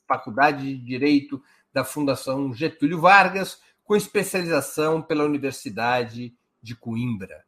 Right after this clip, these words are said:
Lançou em dois mil e vinte e um seu primeiro livro, intitulado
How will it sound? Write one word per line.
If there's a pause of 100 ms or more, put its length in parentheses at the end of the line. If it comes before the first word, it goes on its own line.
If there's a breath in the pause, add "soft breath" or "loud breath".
(160)
Lançou
em
dois
mil
e
vinte
e
um
seu
primeiro
livro,
intitulado